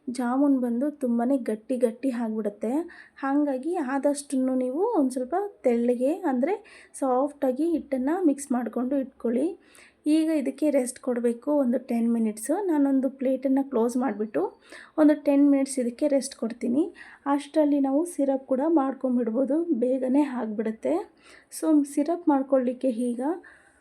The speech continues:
ಸ್ಟವ್ ಆನ್ ಮಾಡಿಕೊಂಡು ಒಂದು ಬಾಣಲಿನ ಇಟ್ಕೊಂಡು ಒಂದು ಕಪ್ ಆಗೋಷ್ಟು ನಾನು ಸಕ್ಕರೆ ಸೇರಿಸ್ಕೊಂಡಿದ್ದೀನಿ. ಅದೇ ಕಪ್ಪಲ್ಲಿ ಅದೇ ಅಳತೆಯಲ್ಲಿ ಎರಡು ಕಪ್ ಆಗೋಷ್ಟು ನೀರನ್ನು ಕೂಡ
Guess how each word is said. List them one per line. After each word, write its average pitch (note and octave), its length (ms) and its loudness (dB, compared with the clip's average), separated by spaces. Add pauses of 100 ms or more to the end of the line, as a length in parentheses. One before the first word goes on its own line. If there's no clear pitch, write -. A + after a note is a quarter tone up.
(480)
ಸ್ಟವ್ D4+ 380 4
ಆನ್ D#4+ 180 6
ಮಾಡಿಕೊಂಡು C4+ 420 2 (100)
ಒಂದು B3+ 180 0 (100)
ಬಾಣಲಿನ B3+ 400 0 (100)
ಇಟ್ಕೊಂಡು A#3+ 380 -2 (440)
ಒಂದು C#4 260 6
ಕಪ್ D4 180 0 (200)
ಆಗೋಷ್ಟು A#3+ 480 -4 (100)
ನಾನು C4 160 0 (120)
ಸಕ್ಕರೆ B3+ 320 -2
ಸೇರಿಸ್ಕೊಂಡಿದ್ದೀನಿ. A#3 720 -2 (720)
ಅದೇ C4+ 180 2 (160)
ಕಪ್ಪಲ್ಲಿ C4+ 480 0 (140)
ಅದೇ B3+ 180 0 (140)
ಅಳತೆಯಲ್ಲಿ B3+ 500 -2 (220)
ಎರಡು C4 300 0
ಕಪ್ C4+ 220 -4
ಆಗೋಷ್ಟು B3 460 -6 (160)
ನೀರನ್ನು B3+ 440 0
ಕೂಡ A#3 120 0